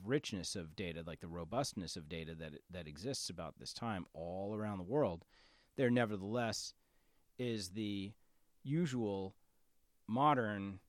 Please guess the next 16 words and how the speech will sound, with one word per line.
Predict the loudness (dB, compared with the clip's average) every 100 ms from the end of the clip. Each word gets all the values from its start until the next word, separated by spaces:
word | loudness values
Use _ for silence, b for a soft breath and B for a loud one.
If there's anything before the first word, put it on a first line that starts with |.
| _ _ _ _ _ _
sort | 0 2 2
of | 0 -4
pedantic | -6 -2 0 0 0 -2 -2 -16 _ _ _ _ _ _ _ _ -8
debate | -2 2 6 4 2 _ _ _ -4
that | -2 -2 _ _ _ _ _ _ _ _ _ _ _ _ _ _ _ _ _ _ -4
exists | -2 2 4 4 0 -4 -4 -6 -10 _ _ _ _ _ _ _ _ _ _ _ _ _ -4
amongst | 0 0 -2 -8 -8
evidently, | -4 -2 0 0 0 -2 -2 -6 _ _ _ _ _
you | -6 -2
know, |
not | 0 2 2 0
conspiracy | -2 0 2 2 2 -2
theorists | 2 2 2 -2 -8 -2
or | 0 2 0 -2 -4 -14 _
whack | -2 0 0
job | 0 2 2 0 -4